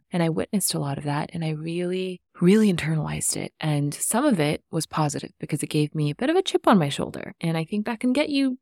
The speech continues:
far to an extent, right? It makes you want to be, in my case, it was this feeling of, "I want us to be unfuckwithable. I want us to be so successful and so safe. Nobody can hurt us ever again." Like, that, I think, was my major unconscious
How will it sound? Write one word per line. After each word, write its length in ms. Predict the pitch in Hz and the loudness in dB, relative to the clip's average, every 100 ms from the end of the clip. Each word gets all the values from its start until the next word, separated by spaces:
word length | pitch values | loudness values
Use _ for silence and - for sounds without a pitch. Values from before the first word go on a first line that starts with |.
| _ - | _ 0
far 240 | - - | 2 0
to 160 | - 190 | -4 -6
an 80 | |
extent, 380 | 160 - 170 147 - | -2 -2 -2 -8 -8
right? 280 | 160 160 | -6 -4
It 80 | 185 | -4
makes 280 | 180 185 - | -6 -6 -4
you 100 | 208 | 0
want 220 | 160 160 | 0 0
to 100 | - | -6
be, 360 | - 156 151 156 | -8 -4 -2 -2
in 120 | - 180 | -2 0
my 160 | 165 | 0
case, 440 | 170 185 185 - - _ - | 0 0 0 0 -6 _ -10
it 140 | - | -6
was 300 | 170 156 151 | -2 0 -2
this 160 | 156 - | -6 -8
feeling 300 | 165 156 156 | -6 -6 -8
of, 100 | - - | -10 -6
"I 120 | 175 | -4
want 320 | 170 160 - | -2 -4 -6
us 200 | 147 135 | -6 -6
to 100 | - | -8
be 280 | - 147 147 _ | -6 -4 -4 _
unfuckwithable. 800 | 156 147 - - - - - - - | 0 2 -2 -6 -8 -10 -14 -18 -6
I 140 | 165 | -2
want 200 | 180 190 | 2 4
us 160 | 165 - | 2 -2
to 100 | 156 | -4
be 320 | 151 139 147 | -2 -2 -4
so 300 | - - 151 | -6 0 2
successful 680 | 202 - - 156 - 76 - - | 0 -2 -4 -4 -6 -8 -8 -6
and 140 | 156 | -4
so 640 | - - 160 175 208 226 - - | -4 4 6 6 6 2 -2 -4
safe. 520 | - 180 - - - - | 0 0 0 -4 -18 -4
Nobody 480 | 151 147 - 208 - | -2 0 2 0 0
can 180 | 196 | 0
hurt 200 | 165 160 | 4 4
us 200 | 147 147 - | 4 2 -2
ever 200 | 151 143 | -2 -2
again." 200 | 143 - _ - | -2 -8 _ -10
Like, 240 | 170 147 | -8 -4
that, 340 | 147 151 220 - | -2 -2 -4 -6
I 80 | 175 | -10
think, 320 | - 165 160 | -6 -4 -2
was 260 | 160 147 - | 0 0 -2
my 220 | 143 139 - | -6 -6 -8
major 840 | 160 151 147 156 147 147 139 139 - - - | -4 -2 0 0 0 0 0 -2 -6 -14 -12
unconscious 760 | 143 - 131 131 135 131 - | -10 -6 -6 -4 -6 -4 -4